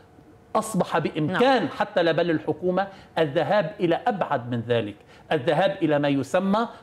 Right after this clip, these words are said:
Speaker 1: ضمن إطار القيام بالأعمال والتي فيها المصلحة العامة والسلامة العامة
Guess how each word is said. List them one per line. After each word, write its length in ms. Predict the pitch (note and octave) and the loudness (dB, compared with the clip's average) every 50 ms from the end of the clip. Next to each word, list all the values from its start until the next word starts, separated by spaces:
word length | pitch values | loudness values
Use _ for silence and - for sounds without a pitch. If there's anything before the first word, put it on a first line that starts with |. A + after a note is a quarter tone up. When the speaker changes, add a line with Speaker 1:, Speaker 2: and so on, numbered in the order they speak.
| - C#3+ | -6 -2
Speaker 1:
ضمن 260 | C3 F#3+ F#3 F3 E3+ - | 0 0 0 0 -2 -2
إطار 380 | E3+ D3+ - F#3+ F#3+ E3+ - - - - - - - - | -2 0 2 2 2 2 0 -2 -8 -16 -20 -10 -4 -2
القيام 580 | F3+ E3+ D#3 - - E3+ E3 F#3 A3 C4 C4 A3 | 0 0 -2 -2 0 0 2 4 4 4 2 2
بالأعمال 680 | F3+ F#3 G#3+ - D#3+ C#3 D3 D#3 D#3+ F3 G3 G#3+ G#3 - - - - - | 0 -2 -2 -2 -2 0 2 2 2 2 2 0 0 -4 -12 -20 -10 -4
والتي 400 | - D#3+ E3 F#3 F#3+ F#3+ G3 D#3+ | -2 0 2 0 0 0 -2 -2
فيها 400 | - - A#3+ A3+ - E3+ - D3+ | 0 2 2 2 2 0 0 -2
المصلحة 520 | D3 C#3+ D3 E3 D3 - - C3 - - B2 | -2 -2 -2 -4 -4 -4 -8 -6 -4 -2 -2
العامة 500 | A#2+ G2+ A#2 D3+ E3+ F3 F3+ G#3+ A#3 - - - - - | 0 0 0 0 0 0 0 -2 -2 -4 -8 -14 -8 -4
والسلامة 600 | D#3+ D#3 - - - F3+ D3 C#3+ C#3+ C#3 C3+ C3+ | -2 -2 -2 -2 -2 0 2 2 2 2 0 0
العامة 520 | C3 B2+ G#2+ B2 E3 F#3+ G3 G3+ A3 G#3+ | 0 0 0 0 0 0 2 0 0 0